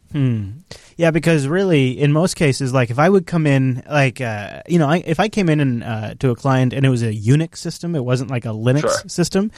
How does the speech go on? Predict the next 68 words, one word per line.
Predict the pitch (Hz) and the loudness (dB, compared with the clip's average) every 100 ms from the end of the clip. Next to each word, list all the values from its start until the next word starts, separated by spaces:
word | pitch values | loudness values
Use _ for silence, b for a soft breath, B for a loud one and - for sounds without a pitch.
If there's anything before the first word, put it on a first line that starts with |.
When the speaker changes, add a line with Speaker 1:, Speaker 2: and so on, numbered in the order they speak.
| B B | B B
Speaker 1:
it | - | -4
doesn't | 254 190 | -4 -2
mean, | 185 160 | -2 -2
it | 202 | 2
doesn't | 190 135 131 | 2 2 -2
mean, | 139 - 156 | -2 -4 -10
it, | 180 170 | -10 -8
uh, | 190 160 165 | -10 -10 -8
Linux | 156 147 262 247 | -2 2 2 0
does | 175 156 | 0 0
not | 170 | 0
directly | 113 120 147 139 | 2 2 2 0
translate | 123 139 135 113 107 - - | -2 0 2 0 -4 -6 -4
to | |
Linux | 123 131 120 127 | 0 0 0 -4
admi-, | 120 131 117 | -4 -4 0
Unix | 135 123 127 | 0 0 -4
administration, | 117 113 190 160 | -6 -4 -4 0
but | 135 135 | 0 0
it | |
meant | 147 151 | 0 0
I | 143 | -2
could | 143 139 | -4 0
go | 139 | 0
Google | 123 170 185 160 | 2 2 4 2
it | 170 | 2
and | 135 127 | -2 0
take | 151 131 | -2 0
my | 135 | 0
knowledge | 117 113 135 | 0 -2 -2
and | 123 113 | -4 -4
put | 120 | -4
it | 120 | -4
together | 110 104 131 | -6 -4 -2
and | 110 | -4
m-, | 101 104 | -6 -8
get | 101 - | -8 -8
the | |
job | 117 269 185 | -10 -10 -10
done. | 117 - - - _ _ _ _ _ b b | -10 -10 -12 -20 _ _ _ _ _ b b
A | 147 | 0
lot | 185 | 2
of | 226 | 2
times | 170 160 | 2 2
that's | 151 | 0
what | 165 | 0
a | |
competent | 156 156 180 170 | 2 2 2 0
developer | 175 202 240 143 127 | 0 0 0 -4 -2
does | 131 139 156 | -2 -2 -4
too, | 262 302 113 | -4 -2 0
right? | 123 | 2
Speaker 2:
Well, | 160 | 2
Speaker 1:
Like | 214 | 2
Speaker 2:
I'm | 190 | 0
thinking | 165 | -2
about, | 135 95 | -2 0
like, | 123 - - | -2 -4 -10
so, | - 139 | -8 -4
so | 160 | -2
I | |
was | 143 143 | 0 -2
thinking | 117 | -2
about, | 107 | 0
all | 117 | 0
right, | 101 - | 0 -4
uh, | - - | -10 -10
ju-, | - | -10